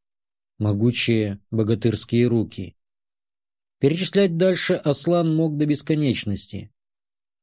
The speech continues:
И самое главное — родной голос. «Отец!» «Папа!»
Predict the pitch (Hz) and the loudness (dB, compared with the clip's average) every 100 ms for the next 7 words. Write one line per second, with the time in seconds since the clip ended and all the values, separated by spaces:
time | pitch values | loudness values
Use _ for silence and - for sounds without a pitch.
0 | _ _ 110 110 - 151 160 165 156 160 | _ _ -2 -2 0 2 4 2 4 2
1 | 160 156 151 151 143 131 _ _ _ _ | 2 0 -2 -2 -4 -8 _ _ _ _
2 | _ _ - 101 104 120 120 135 156 156 | _ _ -4 0 2 2 2 0 2 0
3 | 135 127 139 113 90 85 - _ _ _ | 0 0 2 2 -2 -8 -14 _ _ _
4 | _ _ _ _ _ _ _ 117 165 - | _ _ _ _ _ _ _ 2 2 4
5 | 196 147 - - - _ _ _ _ _ | 4 4 0 -10 -16 _ _ _ _ _
6 | _ _ _ _ _ _ _ _ 208 208 | _ _ _ _ _ _ _ _ 2 4
7 | 202 180 156 - | 4 2 2 -8